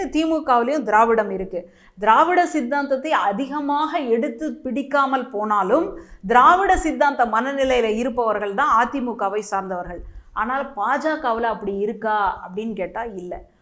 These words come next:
முழுமையாக திராவிட சித்தாந்தத்துக்கு எதிரானவர்கள் யாருன்னா பாஜகவினர். அப்போ அப்படிப்பட்ட ஒரு நபரை நாம வந்துட்டு உள்ளுக்குள்ள சேர்க்கலாமா அப்படின்றத மக்கள் வந்து யோசிக்கணும். இப்போ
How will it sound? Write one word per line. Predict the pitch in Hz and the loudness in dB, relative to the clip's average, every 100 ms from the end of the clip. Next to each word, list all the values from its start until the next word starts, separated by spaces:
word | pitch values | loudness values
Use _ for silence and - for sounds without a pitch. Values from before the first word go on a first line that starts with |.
| _ | _
முழுமையாக | - 240 277 381 370 339 247 214 277 | -6 0 2 2 4 4 4 4 0
திராவிட | 208 208 262 294 285 | 2 4 4 4 2
சித்தாந்தத்துக்கு | 262 208 220 214 196 - 196 | 0 -2 -2 -2 -8 -10 0
எதிரானவர்கள் | 208 240 349 349 311 269 220 208 185 | 2 4 4 6 6 4 2 0 0
யாருன்னா | 196 190 202 320 - - - | 0 0 -2 -6 -8 -18 -6
பாஜகவினர். | - 214 196 214 202 190 180 175 - _ - | 2 2 4 2 0 -6 -8 -10 -14 _ -12
அப்போ | 202 - | -8 -2
அப்படிப்பட்ட | 202 294 330 349 349 302 277 247 | -2 0 0 0 0 -2 0 0
ஒரு | 220 208 | 0 -2
நபரை | 190 196 226 202 202 202 | -4 -2 -2 -2 -2 -4
நாம | 196 208 214 202 | -6 -6 -6 -10
வந்துட்டு | 220 262 254 | -10 -8 -6
உள்ளுக்குள்ள | 220 269 262 240 254 262 | -4 -6 -8 -8 -8 -6
சேர்க்கலாமா | 226 233 240 226 202 208 | -6 -6 -4 -6 -6 -4
அப்படின்றத | 202 185 208 208 196 269 | -4 -4 -6 -8 -8 -6
மக்கள் | 247 202 - 285 | -6 -6 -6 -6
வந்து | 220 214 | -6 -8
யோசிக்கணும். | 202 190 196 190 330 - - - - _ | -6 -6 -6 -12 -12 -14 -20 -20 -20 _
இப்போ | 226 - | -8 2